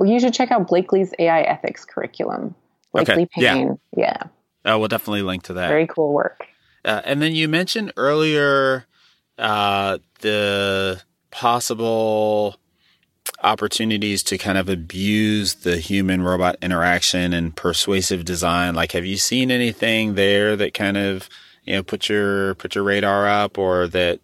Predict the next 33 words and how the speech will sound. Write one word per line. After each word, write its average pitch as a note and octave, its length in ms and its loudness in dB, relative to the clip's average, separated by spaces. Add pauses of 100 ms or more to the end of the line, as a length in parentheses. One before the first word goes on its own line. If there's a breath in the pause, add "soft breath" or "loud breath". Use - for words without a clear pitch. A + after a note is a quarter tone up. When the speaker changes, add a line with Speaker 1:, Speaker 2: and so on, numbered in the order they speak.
(140)
Speaker 2:
um, F2 500 0
folks F#2+ 300 -2
should F#2 280 0
be F2+ 500 0 (640 loud breath)
aware F#2 420 2
of F#2+ 360 2
as E2 420 2
kind F2+ 160 -2
of F2 80 -2
a E2 60 -2
negative F2 440 0
example F#2+ 460 0
of F#2+ 100 0
how G2+ 600 2
this - 160 -2
kind G2+ 160 0
of F#2+ 100 -2
technology G2+ 720 0
or F2+ 240 0
the, E2+ 280 -6 (140)
the, E2 420 -2 (600 loud breath)
the E2 160 0
interactions E2+ 600 2
are F2 140 -2
being F2 220 -2
taken E2+ 260 -2
advantage E2+ 400 0
of? B2 200 -2 (920 loud breath)
Speaker 1:
So - 140 -2
I - 20 2
haven't E4 280 2
seen B3 340 2
anything. D#3 840 -2